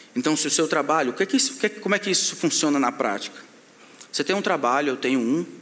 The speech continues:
todo mundo tem, você deve trabalhar. Mas se o seu trabalho, ele atrapalha a sua comunhão com Deus, você talvez precise repensar.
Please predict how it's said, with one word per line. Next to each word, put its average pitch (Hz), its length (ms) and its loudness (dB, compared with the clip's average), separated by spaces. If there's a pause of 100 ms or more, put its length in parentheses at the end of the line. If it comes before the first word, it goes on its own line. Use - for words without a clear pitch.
(160)
todo 127 200 0
mundo 143 200 4
tem, 127 220 -2
você 123 220 -2
deve 123 220 0
trabalhar. 120 560 -4 (1300)
Mas 139 120 2
se - 60 0
o - 40 0
seu 226 180 2
trabalho, 135 600 0 (400)
ele 131 120 2
atrapalha 143 440 -2
a 135 40 0
sua 143 180 -2
comunhão 127 380 2
com 120 160 -6
Deus, 143 360 0
você 120 240 -4
talvez 139 280 -2
precise 143 340 -4
repensar. 143 600 -2